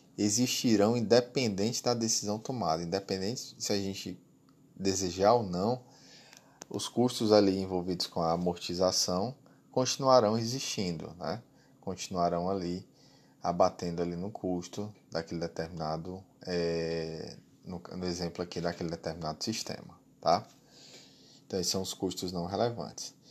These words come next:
Um outro assunto que o autor nos traz aí pra gente discutir um pouco aqui com vocês seria a parte de alavancagem empresarial,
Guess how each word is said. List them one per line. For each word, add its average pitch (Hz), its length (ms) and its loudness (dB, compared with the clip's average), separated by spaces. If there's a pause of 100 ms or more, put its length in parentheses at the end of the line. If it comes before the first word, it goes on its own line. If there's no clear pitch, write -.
(640)
Um 113 80 -2
outro 123 340 8
assunto 120 380 4
que - 80 -2
o 101 60 6
autor 98 340 2
nos 95 200 -4
traz 90 360 4
aí 87 80 -2
pra 87 220 -2
gente 82 280 -8
discutir - 460 -10
um 90 80 -6
pouco 87 320 -6
aqui - 200 -14
com 82 120 -8
vocês 98 500 0
seria 98 460 2
a 101 40 4
parte 98 320 4
de 95 60 0
alavancagem 101 720 4
empresarial, 101 840 2